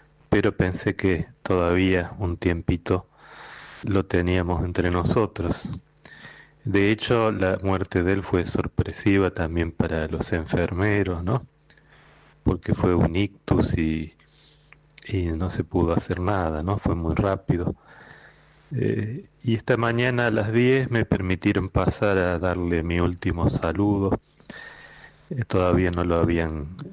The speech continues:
revestido y pude estar ahí un rato solo con él.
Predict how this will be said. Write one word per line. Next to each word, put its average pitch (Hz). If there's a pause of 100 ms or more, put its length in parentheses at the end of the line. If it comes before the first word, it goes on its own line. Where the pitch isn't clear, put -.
(120)
revestido 95 (800)
y 104
pude 95
estar 98
ahí 95
un 87
rato 87
solo 90
con 87
él. 90